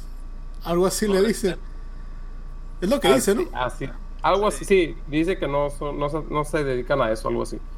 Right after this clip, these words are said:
Speaker 1: Y
Speaker 2: Pero
Speaker 1: en,
Speaker 2: bueno.
Speaker 1: y en eso empieza la misión y proceden a masacrar como a cien
Speaker 2: Por cierto,
Speaker 1: soldados en Guatemala.
Speaker 2: antes de, antes de eso,
Speaker 1: <laughs>
Speaker 2: dicen que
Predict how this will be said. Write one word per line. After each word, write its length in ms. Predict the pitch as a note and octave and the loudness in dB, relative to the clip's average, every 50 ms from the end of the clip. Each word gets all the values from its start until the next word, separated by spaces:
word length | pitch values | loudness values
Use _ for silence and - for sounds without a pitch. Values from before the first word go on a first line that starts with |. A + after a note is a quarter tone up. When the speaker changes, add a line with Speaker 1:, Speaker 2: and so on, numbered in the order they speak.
| - - - - - - - - - - - - - - - - - - - - - - | -10 -10 -10 -12 -12 -12 -12 -12 -10 -12 -10 -10 -10 -10 -10 -10 -10 -10 -12 -12 -8 -2
Speaker 1:
Y 100 | - A3+ | 2 6
Speaker 2:
Pero 140 | G#3 C3+ C3+ | 8 8 8
Speaker 1:
en, 40 | C3 | 8
Speaker 2:
bueno. 340 | C#3 C#3+ C#3+ C#3 C3+ B2+ A#2+ - - - - - - - | 8 6 6 6 4 2 2 0 -4 -8 -10 -10 -6 0
Speaker 1:
y 100 | - G#3 | 4 4
en 120 | G#3 G#3 G#3+ | 4 6 4
eso 220 | G3+ G3+ - B3 | 4 4 4 2
empieza 360 | A#3 A3+ - A#3+ A3 - C4 | 2 4 4 4 4 6 6
la 120 | A#3+ A#3 A3 | 4 6 6
misión 480 | G#3 G3 - - A#3 A#3 A#3 A#3+ A#3 | 4 4 4 4 6 6 6 6 4
y 40 | A3 | 2
proceden 520 | - - - E3 - - G3 G3+ G#3 G#3 | 4 4 4 4 4 4 4 4 4 4
a 40 | G3 | 2
masacrar 460 | F#3 F3 E3 C#3 D#3 D3 C#3+ D#3+ D#3 | 4 4 2 2 0 0 0 0 0
como 220 | - - F#3+ F#3 D#3+ | 2 2 2 2 2
a 20 | C#3+ | 2
cien 180 | - D#3+ D#3+ | 2 0 0
Speaker 2:
Por 60 | D#3 - | 2 6
cierto, 200 | F3+ E3+ E3+ F#3 | 6 8 8 8
Speaker 1:
soldados 280 | G3+ G3 G3 F#3+ - G#3 | 8 6 6 4 4 4
en 60 | F#3+ | 4
Guatemala. 440 | F3 F3 F3 - D3 F3 F#3 - E3 D#3+ D#3+ - | 4 2 0 0 0 0 2 4 4 2 2 2
Speaker 2:
antes 160 | A3 G#3+ F#3 | 0 0 2
de, 180 | - - F3+ - F3+ | 4 4 4 2 2
antes 420 | - - - E4+ - C#4+ G#3+ F#3+ | 2 2 2 4 6 4 4 6
de 160 | E3 E3+ E3+ F3+ | 8 6 6 6
eso, 280 | F3 - B3 A3 A3+ A3 A#3+ - - - B3 - - | 6 4 4 4 4 2 0 -2 -2 -2 -2 -2 -2
Speaker 1:
<laughs> 360 | - - - - - - - | -4 -10 -10 -10 -10 -10 -4
Speaker 2:
dicen 420 | - D3 D#3 D#3 D3+ - G#3 G3+ | 2 4 4 4 4 4 2 4
que 400 | G3+ G3 F3 E3 D#3+ D3 - - | 4 4 4 6 4 4 0 -2